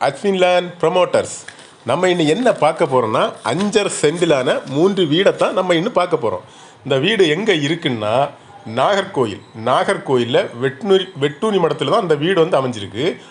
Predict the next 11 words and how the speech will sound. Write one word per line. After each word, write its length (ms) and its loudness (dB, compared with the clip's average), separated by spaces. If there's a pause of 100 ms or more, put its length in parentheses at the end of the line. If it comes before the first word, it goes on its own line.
அதாவது 480 0
கன்னியாகுமரியில 680 0
சென்ட்ரல் 540 -2
பிளேஸான 540 0 (280)
வெட்டூனி 320 -2
மடத்துல 340 0
தான் 120 2
இந்த 120 0
வீடு 260 0
வந்து 280 2
அமைஞ்சிருக்கு. 420 -6